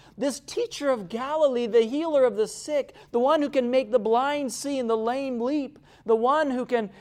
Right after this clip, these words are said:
who can even bring the dead to life, this man from Galilee, the holiest,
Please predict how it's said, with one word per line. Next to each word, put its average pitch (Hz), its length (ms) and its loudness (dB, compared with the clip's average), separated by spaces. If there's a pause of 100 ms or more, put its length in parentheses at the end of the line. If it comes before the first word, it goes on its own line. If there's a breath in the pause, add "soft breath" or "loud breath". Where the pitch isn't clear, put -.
(120)
who 247 140 -4
can 214 400 -2
even 277 320 0
bring 214 440 -2 (220 loud breath)
the 190 100 0
dead 233 460 2
to 226 140 -4
life, 233 420 0 (240 loud breath)
this 302 320 0
man 269 460 -2
from 254 280 -2
Galilee, 240 580 0
the 214 180 0
holiest, 277 560 0